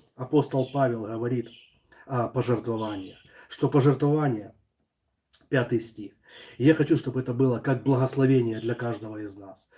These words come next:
Тот человек, который даёт, даёт, помогает, пусть это будет благословением, а не как побор. Вы знаете, что, э, человека можно заставить, заставить дать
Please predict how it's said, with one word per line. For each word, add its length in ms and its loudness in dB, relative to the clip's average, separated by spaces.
Тот 160 2
человек, 380 2
который 340 -4
даёт, 340 -2
даёт, 460 4
помогает, 600 -2
пусть 200 -4
это 160 -2
будет 260 4
благословением, 880 -2
а 100 0
не 140 4
как 340 -2
побор. 400 2
Вы 100 2
знаете, 320 4
что, 640 -2
э, 640 -8
человека 460 4
можно 280 2
заставить, 640 -6
заставить 720 -2
дать 260 -6